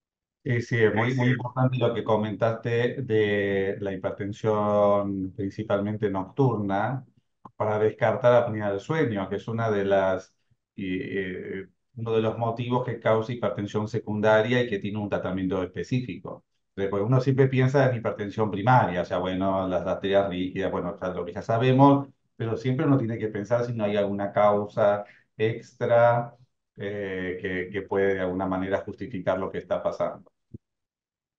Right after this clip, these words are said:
Speaker 2: Sí, totalmente. La verdad que está muy bueno tu comentario porque es así, tal cual. Uno en esos pacientes tiene que ir a descartar, eh, los trastornos de, del sueño, ¿no?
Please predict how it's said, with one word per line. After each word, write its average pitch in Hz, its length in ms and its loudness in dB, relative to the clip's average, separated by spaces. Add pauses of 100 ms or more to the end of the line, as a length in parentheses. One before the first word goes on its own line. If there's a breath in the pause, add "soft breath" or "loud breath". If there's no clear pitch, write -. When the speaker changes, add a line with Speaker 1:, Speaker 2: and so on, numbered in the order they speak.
(100)
Speaker 2:
Sí, 165 240 2
totalmente. 170 640 4
La 151 80 2
verdad 156 140 2
que 165 60 2
está 165 140 -2
muy 170 140 2
bueno 175 180 4
tu 160 120 0
comentario 156 420 2
porque 151 280 -4
es 151 120 -6
así, 151 340 0
tal 151 200 2
cual. 147 180 4
Uno 160 320 2 (300 loud breath)
en 165 80 0
esos 170 240 2
pacientes 180 420 2
tiene 165 260 4
que 151 100 0
ir 151 80 0
a 151 40 0
descartar, 156 640 2 (320)
eh, 151 400 -2
los 160 160 -4
trastornos 165 520 2
de, 147 160 -4
del 156 160 -4
sueño, 156 380 -2
¿no? 185 320 -4